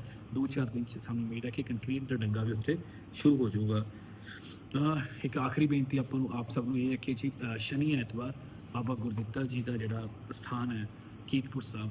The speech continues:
ਉੱਥੇ ਡੰਗੇ ਦੀ ਸੇਵਾ, ਕੰਕਰੀਟ ਦੇ ਡੰਗੇ ਦੀ ਸੇਵਾ ਹੋਣੀ ਹੈ ਪਰਸੋਂ ਸਵੇਰੇ ਸੱਤ ਵਜੇ ਤੋਂ। ਮੈਂ ਸਾਰੇ ਇਲਾਕੇ ਦੇ ਨੌਜਵਾਨਾਂ ਨੂੰ ਬੇਨਤੀ ਕਰਦਾ, ਮੈਂ ਵੀ ਆਊਂਗਾ।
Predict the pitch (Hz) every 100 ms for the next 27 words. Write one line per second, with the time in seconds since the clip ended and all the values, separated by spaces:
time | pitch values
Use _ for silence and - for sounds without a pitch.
0 | 123 143 - 147 135 123 120 135 131 123
1 | 113 123 123 143 147 143 127 120 120 117
2 | 117 110 101 107 131 - - - - 143
3 | 139 156 143 131 139 - 104 110 110 104
4 | 110 - - - - 123 - 147 160 160
5 | 127 110 135 127 110 110 110 117 123 113
6 | 110 107 117 117 123 113 110 123 110 113